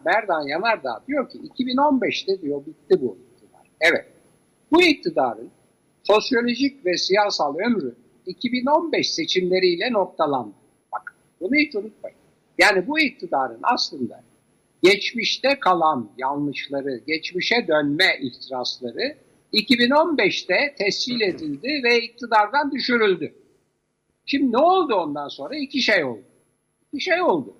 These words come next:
Yani bunları lütfen hatırlayın. Benim işim o, Merdan Bey'in de işi o. Biz, e, toplum bilimci olarak, ben öğrenci olarak O da, e, bir televizyon kurucusu ve yöneticisi olarak bunlara çok ciddi bakıyoruz.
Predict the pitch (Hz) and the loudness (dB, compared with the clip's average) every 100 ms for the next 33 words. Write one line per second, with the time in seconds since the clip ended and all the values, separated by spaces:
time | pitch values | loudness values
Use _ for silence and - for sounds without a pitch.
0 | _ 135 139 123 _ 139 156 156 196 190 | _ -4 -4 -4 _ -8 -4 -2 -2 -2
1 | 170 180 196 233 196 - 208 320 359 202 | -4 -2 -2 2 0 -2 -2 0 0 2
2 | 160 202 381 - 311 311 220 269 220 190 | 0 0 -4 -2 0 2 2 0 -4 -2
3 | 247 240 240 285 269 214 147 - 131 120 | 0 -2 -2 -2 -2 -2 -4 -6 -6 -2
4 | 180 - - _ _ - 165 170 165 160 | -2 -2 -10 _ _ -4 2 2 2 0
5 | 156 165 165 240 240 180 175 175 233 196 | 0 -2 0 -2 2 4 2 2 2 2
6 | 139 170 202 151 170 175 156 156 160 165 | 2 0 -2 0 -2 -2 -6 -4 -4 -4
7 | 190 202 139 139 240 _ _ _ _ 175 | -2 0 0 -2 -4 _ _ _ _ 2
8 | 185 180 147 - 160 156 151 165 156 151 | 4 4 2 -2 -6 -6 -6 -8 -6 -4
9 | 151 156 151 156 180 151 - 143 135 131 | -2 -2 -2 0 0 0 -4 -4 -4 -6
10 | - 160 143 135 139 127 - - - 170 | -8 -2 -2 0 -2 -6 -4 -2 0 0
11 | 127 185 196 160 160 165 165 139 - 196 | 2 0 -2 -4 0 0 0 -4 -6 -6
12 | - - - 269 220 190 202 247 127 - | -6 -10 -2 0 0 0 0 0 -2 -8